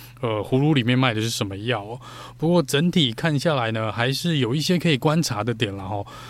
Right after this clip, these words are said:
比如说单圈的速度也好啦，或是，呃，跟，主要是跟去年的三天测试的时间，因为在同一个赛道嘛，我们来做一个比较哦。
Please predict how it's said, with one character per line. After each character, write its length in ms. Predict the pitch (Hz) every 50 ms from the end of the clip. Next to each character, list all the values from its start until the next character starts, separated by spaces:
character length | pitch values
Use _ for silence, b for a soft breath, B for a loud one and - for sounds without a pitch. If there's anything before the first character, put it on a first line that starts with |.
| B B
比 120 | - 135
如 80 | 135 143
说 180 | - 160 160
单 180 | 151 - 160 165
圈 160 | 156 170 165
的 80 | 160 143
速 220 | - - 170 156
度 180 | 139 175 160 143
也 140 | 127 135
好 200 | 139 143 127 110
啦， 140 | 107 110 110
或 220 | 107 117 135 127 117
是， 300 | - 127 131 123 117 - B B B B B -
呃， 120 | 120 110
跟， 400 | 107 - 143 135 143 147 143 135 - -
主 160 | - 127 117
要 100 | 127 160
是 120 | 160 175
跟 180 | 156 170 170 160
去 380 | - - - - 196 185 143
年 280 | 120 110 101 101 101 101
的 280 | 110 107 104 101 101 95
三 180 | - - 151
天 160 | 151 156 151
测 220 | 143 - - 151 123
试 160 | - - 131
的 100 | 110 107
时 180 | - - 113 104
间， 240 | 101 113 110 110
因 60 | 120 131
为 100 | 127 117
在 140 | - 117
同 160 | 104 107 110 107
一 40 | 113
个 40 | 120
赛 200 | - 131 117 113
道 120 | 113 101
嘛， 140 | 98 104 107 B B B B B B
我 80 | 120
们 120 | 110 110 113
来 140 | 107 107 107
做 260 | - - 147 127 113
一 80 | 107
个 460 | 107 120 117 104 104 101 98 101 98 98 - - - -
比 160 | 120 107 98
较 260 | 101 - - 151 123
哦。 160 | 110 104 101